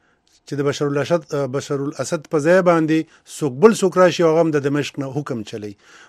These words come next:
وایي دا انقلاب دی او دا انقلاب د خلکو ته د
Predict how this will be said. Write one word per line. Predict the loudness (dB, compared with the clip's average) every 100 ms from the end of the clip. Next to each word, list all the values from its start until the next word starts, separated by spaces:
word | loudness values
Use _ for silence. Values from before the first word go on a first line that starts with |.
| _
وایي | 0 2
دا | 4 4
انقلاب | 4 2 0 4 6 6 4
دی | 2
او | 2 -2
دا | 0
انقلاب | 0 -2 -4 0 0 -2
د | -8
خلکو | 0 0 0 -6 -10 -10 _ _ _ _
ته | -8
د | -6